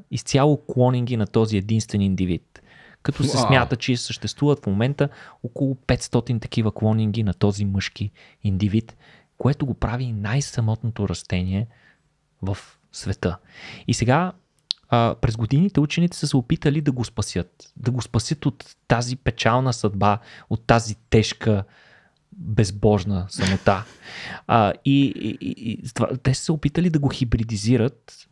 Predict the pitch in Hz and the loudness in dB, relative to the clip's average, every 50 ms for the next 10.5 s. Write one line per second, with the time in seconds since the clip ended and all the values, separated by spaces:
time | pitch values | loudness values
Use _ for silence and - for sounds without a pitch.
0 | _ _ _ _ - 131 120 - - 147 - 131 120 - - - 117 110 101 98 | _ _ _ _ 0 0 0 0 -2 -2 -2 -4 -6 -8 -8 -4 -2 -2 -2 -2
1 | - - - 151 151 151 123 120 123 147 151 143 143 131 127 117 - - 135 156 | -2 0 0 0 0 0 0 0 2 2 2 2 2 0 0 0 0 0 0 0
2 | - - 151 147 _ - - _ _ _ _ _ - - 135 147 147 147 156 160 | 2 0 -2 -2 _ -12 -20 _ _ _ _ _ -4 0 2 4 4 6 6 6
3 | 160 175 - 185 - - - - 170 165 139 - 147 143 143 143 - 139 127 120 | 4 4 0 -2 -6 -4 -2 0 2 2 2 2 2 0 0 0 -2 -6 -6 -4
4 | 117 110 127 135 139 143 139 - - - 156 147 131 117 113 113 104 101 110 107 | 0 2 4 4 4 2 0 -2 -4 0 2 2 2 4 4 2 2 4 2 0
5 | - _ _ - - - _ _ _ - 131 131 135 139 139 131 131 - _ _ | 0 _ _ -20 -20 -20 _ _ _ -2 0 2 4 4 2 2 0 -4 _ _
6 | _ _ - - 120 113 110 120 123 123 117 107 98 92 - - 92 90 87 87 | _ _ -2 0 2 2 2 2 2 2 4 4 2 0 0 -2 -2 0 -2 -2
7 | 87 - - - - - - - - - - - - - - - - - - _ | -4 -6 -6 -6 -6 -6 -6 -10 -12 -12 -14 -16 -14 -14 -16 -18 -20 -20 -20 _
8 | _ - 170 190 - - 185 147 120 123 - - 147 - - 180 165 139 123 107 | _ 0 0 0 2 0 2 2 2 2 2 0 -2 -2 0 0 0 0 0 0
9 | - 95 95 117 117 - 160 - - 131 - - - - - - 120 117 - 151 | 0 2 0 0 0 -2 -4 -6 -6 -4 -4 -4 -6 -4 -2 0 0 0 0 0
10 | 143 143 156 160 - 123 107 117 127 | 0 0 0 -2 -2 -2 -2 -2 -2